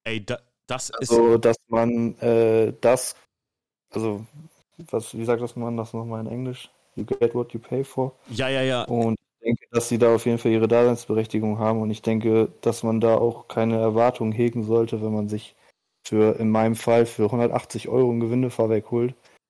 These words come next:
Speaker 2: dass das nicht so performt wie ein K W, ist klar. Also
Speaker 1: Ja. Oh.
Speaker 2: für meine Anwendungszwecke reicht das und klar, wenn man das im Alltag fährt und das aussieht wie, weiß nicht, wie du es eben gesagt hast, dass der Verschleiß höher ist oder dass die Korrosionen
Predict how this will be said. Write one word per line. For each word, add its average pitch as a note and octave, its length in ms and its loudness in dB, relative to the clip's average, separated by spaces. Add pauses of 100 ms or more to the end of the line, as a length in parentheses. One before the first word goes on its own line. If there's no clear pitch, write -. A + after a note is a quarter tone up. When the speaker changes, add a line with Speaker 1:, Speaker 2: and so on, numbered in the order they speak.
(100)
Speaker 2:
dass A2 180 -6
das A2+ 160 -6
nicht A2+ 140 -2
so A2+ 100 -4
performt A#2 520 -2
wie A2 40 0
ein A2 100 0
K G#2+ 240 -2
W, A#2 160 4
ist A2+ 180 -4
klar. G#2 460 0
Also G2+ 380 -8
Speaker 1:
Ja. F#2 120 -20 (420)
Oh. A#2+ 140 -10
Speaker 2:
für A2 120 -2
meine A#2 260 4
Anwendungszwecke B2 720 0
reicht B2 260 6
das C#3 160 4
und A2+ 340 -6 (840)
klar, A#2+ 200 2
wenn A#2 100 2
man A#2 80 0
das A#2 160 -4
im A#2+ 80 -2
Alltag A#2+ 340 0
fährt C3 520 0 (420)
und A2+ 160 -10
das A2 280 -4 (120)
aussieht A#2 580 -4
wie, A2+ 460 -4 (480)
weiß A2+ 180 0
nicht, G#2+ 100 -4
wie A2 80 -2
du A2 60 2
es G#2+ 80 -2
eben A2 140 -4
gesagt A2 220 -4
hast, A2 100 -4
dass - 320 -10
der A2 100 -8
Verschleiß A2+ 520 -2
höher A#2 240 2
ist - 140 -4
oder G#2 140 -2
dass G#2+ 180 -4
die - 60 -18
Korrosionen A2+ 680 -4